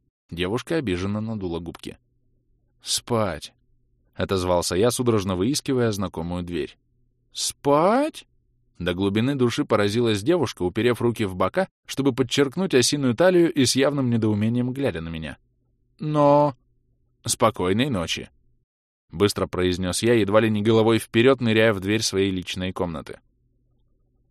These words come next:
"Постойте!" понеслось вслед, но дверь мягко щелкнула, и обиженный голосок девушки как отрезала. "Чертова любовь!"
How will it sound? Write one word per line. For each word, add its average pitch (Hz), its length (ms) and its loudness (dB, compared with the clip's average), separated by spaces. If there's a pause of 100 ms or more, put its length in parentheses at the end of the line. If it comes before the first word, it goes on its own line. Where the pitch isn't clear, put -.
(180)
"Постойте!" 170 760 -2 (580)
понеслось 90 460 -4
вслед, - 380 -4 (240)
но 95 120 -4
дверь 101 240 -2
мягко 92 360 -4
щелкнула, 151 600 -4 (180)
и 98 80 0
обиженный 175 440 0
голосок 110 440 2
девушки 135 520 -2
как - 240 -10
отрезала. 80 560 -8 (880)
"Чертова 90 880 0
любовь!" 92 680 -2